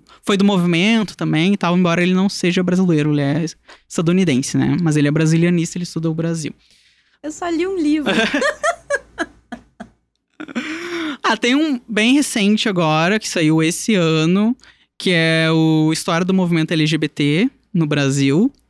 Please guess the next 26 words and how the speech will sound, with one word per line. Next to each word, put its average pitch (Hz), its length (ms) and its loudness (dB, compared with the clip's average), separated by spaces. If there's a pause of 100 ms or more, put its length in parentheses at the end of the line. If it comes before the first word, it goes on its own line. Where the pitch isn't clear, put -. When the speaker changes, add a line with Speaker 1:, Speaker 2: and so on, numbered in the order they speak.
Speaker 1:
ele 143 440 -2
é 139 80 0
um 143 60 0
livro 143 180 -2
extremamente 156 420 -2
recente 156 560 0
e - 60 -12
tal. 160 340 -2
Ele 160 440 0 (260)
é, 143 520 0
é - 60 -6
uma 160 100 2
série 180 260 0
de, 165 760 0
de 170 160 -2
textos, 160 680 -2
assim, 160 400 -2
coletâneas, 175 600 -2 (300)
sobre 233 320 -2
daí 247 180 0
especificamente 240 760 0
a 214 160 0
história 214 280 0
do 202 120 0
movimento, 208 840 -2
né? 131 260 -4